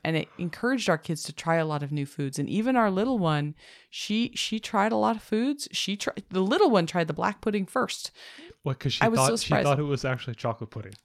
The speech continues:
Speaker 2: I think that's what she thought it was.
Speaker 1: Maybe so, but she tried it first and she was like, "No, I don't like this." But she, she then, she tried other things. She
Speaker 2: Yep.
Speaker 1: didn't
Speaker 2: She didn't stop.
Speaker 1: They didn't stop. I agree with you. Their confidence,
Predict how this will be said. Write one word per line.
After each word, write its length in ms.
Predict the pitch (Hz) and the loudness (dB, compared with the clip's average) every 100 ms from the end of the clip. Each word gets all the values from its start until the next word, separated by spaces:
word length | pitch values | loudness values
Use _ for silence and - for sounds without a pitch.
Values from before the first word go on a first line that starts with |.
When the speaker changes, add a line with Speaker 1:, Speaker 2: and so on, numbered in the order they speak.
| _ | _
Speaker 2:
I 80 | 143 | 2
think 160 | 139 131 | 2 4
that's 200 | 139 - | 0 0
what 80 | - | -6
she 100 | 127 | -4
thought 220 | 110 98 | -2 -4
it 60 | 104 | -4
was. 140 | 302 | 0
Speaker 1:
Maybe 200 | 370 339 | 4 6
so, 160 | 311 392 | 6 4
but 140 | 349 | 4
she 140 | - 311 | 2 4
tried 220 | 311 311 | 6 4
it 60 | - | 4
first 220 | 349 285 | 0 2
and 80 | 262 | 0
she 80 | |
was 120 | 262 247 | 2 2
like, 160 | 254 | 2
"No, 340 | 320 320 320 - | 0 2 2 2
I 80 | 320 | 0
don't 160 | 302 247 | 2 4
like 200 | 180 175 | 2 2
this." 120 | 208 | -4
But 160 | - 247 | -4 0
she, 200 | 339 - | -2 0
she 200 | - 302 | 0 4
then, 260 | 285 285 - | 4 4 2
she 180 | - | -2
tried 260 | 240 220 202 | 2 4 4
other 200 | 285 339 | 2 0
things. 280 | - 185 196 | 0 -2 -2
She 180 | - 214 | 0 2
Speaker 2:
Yep. 60 | |
Speaker 1:
didn't 260 | 233 240 240 _ _ _ | 2 2 0 _ _ _
Speaker 2:
She 140 | - | -4
didn't 140 | 135 156 | -4 -2
stop. 320 | 156 143 _ - | -4 -4 _ -2
Speaker 1:
They 220 | 208 202 | 4 6
didn't 220 | 240 240 | 6 2
stop. 400 | - 175 170 - - | 0 -2 -2 -4 0
I 220 | 196 190 | 0 2
agree 320 | - 190 233 | 0 0 2
with 160 | 247 233 | 2 0
you. 120 | 196 | 0
Their 100 | 170 | -2
confidence, 680 | 156 - 170 165 180 180 - | -4 -4 -4 -2 -2 -2 -6